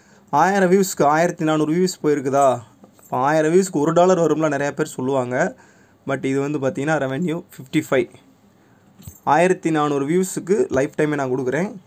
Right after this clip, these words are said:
ஃபிஃப்டி ஃபைவ் த-, அதாவது அரை டாலர் தான் வந்து பார்த்தீங்கன்னா, ஆயிரம் வியூஸ்க்கு, ஆயிரத்தி நானூறு வியூஸ்க்கு வந்து பார்த்தீங்கன்னா வந்திருக்குது. ஆயிரம் வியூஸ்க்கு, அஹ், ஜீரோ பாயிண்ட் தேர்ட்டி அந்த அளவு தான் வரும்.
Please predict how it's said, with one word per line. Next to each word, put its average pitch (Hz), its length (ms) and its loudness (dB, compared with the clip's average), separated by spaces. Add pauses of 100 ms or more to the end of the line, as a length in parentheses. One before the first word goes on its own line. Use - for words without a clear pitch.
(640)
ஃபிஃப்டி 165 320 -2
ஃபைவ் 143 240 0
த-, 127 180 2
அதாவது 135 540 2
அரை 139 200 2
டாலர் 151 280 2
தான் 151 140 0
வந்து 135 120 -4
பார்த்தீங்கன்னா, 131 400 -2
ஆயிரம் 135 320 0
வியூஸ்க்கு, 139 480 -6
ஆயிரத்தி 143 460 -2
நானூறு 139 440 0
வியூஸ்க்கு 147 340 -4
வந்து 127 120 -6
பார்த்தீங்கன்னா 127 320 -6
வந்திருக்குது. 120 440 -4 (500)
ஆயிரம் 180 360 2
வியூஸ்க்கு, 196 460 0 (440)
அஹ், 135 200 0
ஜீரோ 147 260 0
பாயிண்ட் 139 300 -4
தேர்ட்டி 135 380 -2
அந்த 135 240 -4
அளவு 175 160 -4
தான் 143 180 -2
வரும். 135 340 0